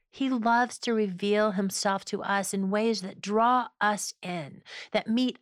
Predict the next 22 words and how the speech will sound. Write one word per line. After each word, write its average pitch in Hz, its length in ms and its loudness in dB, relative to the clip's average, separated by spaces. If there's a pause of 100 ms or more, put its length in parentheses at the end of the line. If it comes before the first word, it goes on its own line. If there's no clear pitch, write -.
us, - 540 -2 (300)
that 220 100 -4
speak - 480 2
to 190 200 0
us, - 440 -4 (320)
that - 160 0
open 294 300 4
our 277 160 4
hearts 262 400 0
to - 120 -4
be 240 140 0
more 233 220 4
fully 277 580 0
convinced 233 800 0
of 185 100 0
his 196 220 -2
nature, 190 800 0 (220)
his 208 160 2
goodness, 190 920 -2 (220)
his 214 200 0
magnificent 202 1000 0
heart. - 680 -6